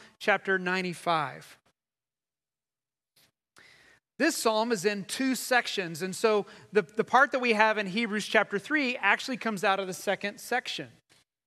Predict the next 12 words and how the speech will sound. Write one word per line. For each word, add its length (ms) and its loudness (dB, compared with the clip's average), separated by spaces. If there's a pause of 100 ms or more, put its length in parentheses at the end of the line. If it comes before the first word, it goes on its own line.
(1500)
This 220 2
psalm 680 -2 (180)
that 140 2
has, 320 2
that 160 2
ends 320 0
with 100 2
such 260 -4
a 60 0
warning 440 -2
is 140 -2 (140)
actually 800 -2